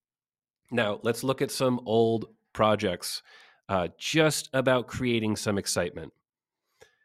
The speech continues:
We have this. This was our first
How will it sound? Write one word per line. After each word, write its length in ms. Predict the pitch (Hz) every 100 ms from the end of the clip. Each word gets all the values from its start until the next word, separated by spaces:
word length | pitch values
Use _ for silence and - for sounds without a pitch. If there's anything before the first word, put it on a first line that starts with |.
| _ _ _ _ _ _ _ _ -
We 240 | 101 117
have 840 | 110 113 110 110 107 107 107 104 - _
this. 640 | 95 98 90 - - - - _ _
This 340 | - 98 117 -
was 200 | 156 139
our 180 | 113 101
first 800 | - - 127 131 156 - -